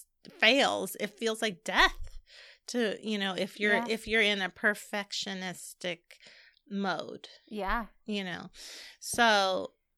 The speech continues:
Speaker 1: yeah, that's really what I wanted to say about that. Just, like, to feel, have more freedom around, um, letting go of the outcome entirely.
Speaker 2: Yeah.
Speaker 1: Which is, you
Speaker 2: Yeah.
Speaker 1: know, easier said than done.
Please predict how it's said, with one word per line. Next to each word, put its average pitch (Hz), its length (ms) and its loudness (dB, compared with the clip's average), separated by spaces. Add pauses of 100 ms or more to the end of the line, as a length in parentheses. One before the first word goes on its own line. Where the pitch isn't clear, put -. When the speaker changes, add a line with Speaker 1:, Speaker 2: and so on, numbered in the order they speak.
(140)
Speaker 1:
yeah, 202 240 -2
that's 208 360 -4
really 190 260 -4
what 180 160 -2
I 175 80 -8
wanted 175 300 -10
to - 140 -10
say - 180 -6
about 170 240 -8
that. 170 220 -4
Just, - 260 -10
like, - 260 -10
to 196 160 -6
feel, 185 480 -4
have 226 260 4
more 214 280 0
freedom 220 640 -2
around, 175 760 -4 (100)
um, 165 380 -8 (1400)
letting 208 340 -2
go 196 160 -2
of 180 80 -6
the 180 140 0
outcome 185 440 0
entirely. - 920 -8 (260)
Speaker 2:
Yeah. 339 300 6 (560)
Speaker 1:
Which 262 220 -2
is, 311 200 2
you 403 80 4
Speaker 2:
Yeah. - 20 2
Speaker 1:
know, - 200 -2
easier - 360 -10
said - 280 -14
than - 180 -18
done. 196 260 -16